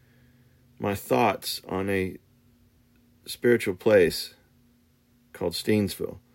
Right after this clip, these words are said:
And, um, this is where, this is where my mythology comes in. But it might be true.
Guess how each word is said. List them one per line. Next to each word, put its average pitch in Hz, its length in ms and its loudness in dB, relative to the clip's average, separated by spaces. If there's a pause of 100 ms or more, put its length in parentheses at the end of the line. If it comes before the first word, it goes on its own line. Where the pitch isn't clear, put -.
(1200)
And, 87 280 -2
um, 82 320 -4 (1080)
this 135 240 8
is 127 100 0
where, 101 400 8 (2000)
this - 220 4
is 117 80 8
where 101 180 8
my 101 240 4
mythology 80 680 0
comes 76 380 -6
in. 71 300 -8 (1120)
But 110 140 8
it - 80 6
might 135 260 2
be 117 100 4
true. 80 360 -2